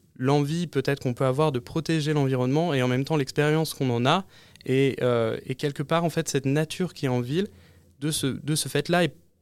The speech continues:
particulièrement importante, peut-être plus, je, j'ai pas envie de, non plus de, de, de, d'évaluer, euh, <laughs> plus importante ou non,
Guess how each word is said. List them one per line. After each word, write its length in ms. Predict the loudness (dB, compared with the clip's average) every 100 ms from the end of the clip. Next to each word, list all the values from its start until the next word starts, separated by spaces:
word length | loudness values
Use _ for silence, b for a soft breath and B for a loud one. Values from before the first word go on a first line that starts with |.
| _ _ -4
particulièrement 720 | -4 -4 -4 0 2 2 0
importante, 480 | 0 0 0 0 -2
peut-être 340 | -2 -2 -2 -2
plus, 300 | -4 -2 -4 -12 _ _ -20 -14
je, 300 | -8 -4 -2
j'ai 180 | -2 -2
pas 120 | 2
envie 160 | 2 2
de, 140 | 0
non 140 | -2 -4
plus 180 | -4 -4
de, 140 | -2
de, 200 | -2 -6
de, 240 | -6 -6
d'évaluer, 480 | -4 -2 -2 0 -4 B B B B -4
euh, 80 | -4 B B
<laughs> 280 | -14 B -16
plus 220 | -4 4
importante 480 | 4 6 2 2 0
ou 40 | 2
non, 180 | 2